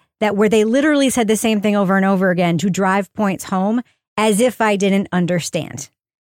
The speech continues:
And I did. I got it. There were things that were said again and again and again. Abe,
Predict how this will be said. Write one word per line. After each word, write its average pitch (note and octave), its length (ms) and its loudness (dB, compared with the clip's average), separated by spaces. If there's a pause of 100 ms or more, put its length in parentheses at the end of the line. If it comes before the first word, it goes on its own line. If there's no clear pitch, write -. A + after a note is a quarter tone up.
(300)
And A#3+ 180 0
I B3+ 160 0
did. D#3+ 440 -2 (220)
I G3 200 0
got G#3 280 0
it. D3+ 220 -6 (240)
There G3+ 160 2
were B3+ 140 2
things B3+ 340 -2
that B3 160 0
were A#3+ 140 0
said F#3+ 500 0
again F#3+ 460 2
and F#3+ 180 2
again F3+ 380 2
and E3 160 2
again. D#3+ 500 -2 (640)
Abe, F#3+ 400 2